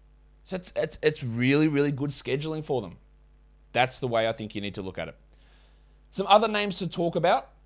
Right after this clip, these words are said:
who have played well recently. Isaiah Hartenstein, he's played really well. He's like a top sixty player over the last week, but there's only two games for the Clippers.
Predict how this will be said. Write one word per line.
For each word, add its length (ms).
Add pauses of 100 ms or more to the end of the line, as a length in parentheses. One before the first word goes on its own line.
(140)
who 120
have 140
played 300
well 360
recently. 560 (420)
Isaiah 240
Hartenstein, 580
he's 160
played 240
really 200
well. 200 (280)
He's 120
like 120
a 60
top 200
sixty 320
player 300
over 100
the 80
last 260
week, 220
but 300 (480)
there's 100
only 240
two 220
games 300
for 100
the 80
Clippers. 460